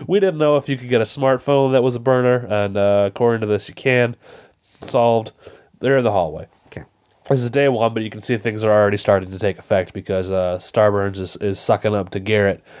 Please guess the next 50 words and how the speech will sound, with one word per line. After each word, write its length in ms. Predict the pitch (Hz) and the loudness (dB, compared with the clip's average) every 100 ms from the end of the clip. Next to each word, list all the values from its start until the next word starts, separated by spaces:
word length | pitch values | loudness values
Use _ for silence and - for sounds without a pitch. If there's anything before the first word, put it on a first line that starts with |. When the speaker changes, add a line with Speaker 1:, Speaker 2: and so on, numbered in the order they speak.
| - | -14
Speaker 1:
because 240 | - 101 - | -6 -4 0
Starburns 360 | 107 92 92 92 | 2 2 0 -6
is 100 | 92 | -10
a 60 | |
two 240 | 92 110 98 | -4 -2 -2
and 100 | 95 | -4
Garrett's 300 | 95 92 104 | -4 -6 -10
a 20 | |
three. 400 | - 113 107 95 - - - - | -2 0 0 -2 -8 -18 -18 -6
Uh, 280 | 117 110 107 | -2 0 0
I 80 | 117 | 0
like 280 | 135 139 135 | 0 -2 -4
to 80 | |
hear 160 | 123 123 | -2 0
that 180 | 113 101 | 0 -2
Garrett 300 | 117 113 110 | -2 0 0
is 80 | 101 | -2
going 280 | 104 101 95 | -4 -4 -6
to 220 | - 98 | -6 -6
human 320 | 92 113 101 | -4 -4 -2
rights 300 | 101 110 104 | 2 0 0
class. 460 | - 98 90 - - | -4 -2 -2 -6 -4
That's 180 | 101 - | -2 -2
the 80 | |
class 300 | 101 117 98 | -4 0 0
that 100 | - | 0
he's 140 | 98 101 | -4 -2
on 100 | 95 | -2
his 120 | 98 | -2
way 180 | 117 110 | 0 0
to, 260 | - 98 92 | -2 -2 0
Speaker 2:
<laughs> 440 | 135 - - 160 | 0 -2 -2 0
Speaker 1:
which, 200 | 107 92 | 0 0
of 120 | 101 | -2
course, 260 | - 104 92 | -2 0 0
is 140 | 95 | -4
a 40 | 92 | -4
little 160 | 92 | -2
bit 140 | 90 92 | -2 -4
of, 140 | 90 | -4
uh, 160 | 90 92 | -6 -2
foreshadowing 680 | 104 92 - 95 87 80 - | -2 0 4 4 4 -2 -8
'cause 160 | 98 | -8
those 160 | 92 95 | -4 -2
are 60 | |
about 220 | 92 92 - | 0 -2 -2
to 80 | |
be 180 | 98 92 | -4 -4
trampled 540 | 90 - 101 92 87 85 | -4 0 0 0 -4 -6
upon. 380 | - 95 - | -8 -10 -10